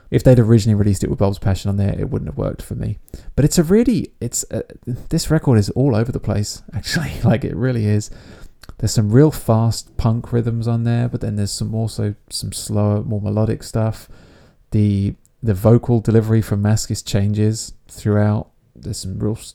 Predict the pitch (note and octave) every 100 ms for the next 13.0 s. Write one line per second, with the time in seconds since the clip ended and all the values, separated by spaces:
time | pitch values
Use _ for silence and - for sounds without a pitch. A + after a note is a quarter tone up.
0 | - - - A2 G#2+ G#2+ G#2+ G2+ G#2+ G#2
1 | G#2 G#2+ G#2 G#2+ - - - - _ -
2 | B2 A#2 G#2+ G2+ - - - A2 G2+ F#2+
3 | - G#2 G2+ G2+ G2+ G2+ - - G2+ G2+
4 | G#2 G#2+ G#2 G2+ - _ - G2+ G2+ G2
5 | G2 G#2 G2 G#2 G#2 G#2 G#2 _ - -
6 | _ _ - - C#3+ - F#3 E3+ A2+ G2
7 | G2+ - - - G#2+ - G#2 - G#2 G2
8 | G2+ G2 F#2+ - - - G#2 - - G#2+
9 | A2+ G#2 G2+ G2+ G2+ - A2+ G#2+ A#2 G#2+
10 | G#2 G2+ - - - - - - _ _
11 | _ - _ - C#3 F3 G3 C3+ A2 G#2+
12 | G#2 G#2+ G#2 - - G2+ G2 G2 G2 -